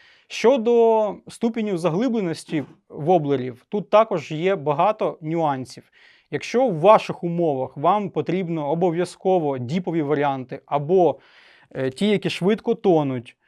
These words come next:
то, е, обирати їх слід з особливою уважністю, оскільки,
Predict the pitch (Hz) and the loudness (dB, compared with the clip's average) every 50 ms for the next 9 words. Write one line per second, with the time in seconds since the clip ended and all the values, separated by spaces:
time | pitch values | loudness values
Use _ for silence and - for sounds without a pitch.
0 | _ _ _ _ _ _ - 180 185 208 220 220 208 - - 160 156 165 170 165 | _ _ _ _ _ _ -2 2 4 4 6 6 4 4 2 0 0 0 2 2
1 | 165 165 160 160 156 156 - - - - 180 165 156 175 185 214 247 247 - 208 | 2 2 2 2 2 0 -2 -6 -8 -2 -2 0 4 6 8 8 6 6 4 0
2 | 180 160 165 208 220 - - - - - 170 196 226 202 165 156 135 143 180 - | 0 0 0 -2 -4 -4 -6 -10 -10 -6 -4 -2 -2 -2 -4 -4 -4 -4 -4 -2
3 | - 185 170 196 214 214 196 190 185 160 175 185 165 147 180 202 240 247 196 190 | -2 -4 -2 -2 -2 0 0 0 -2 -2 -2 -2 0 4 6 8 8 8 6 2
4 | 165 151 - - - 139 127 131 - - 156 - - - 196 220 208 180 - 190 | -2 -4 -4 -8 -8 -6 -6 -6 -6 -8 -10 -8 -6 -4 -2 -2 -2 -4 -4 -2
5 | 185 180 170 160 151 | 0 0 0 0 -2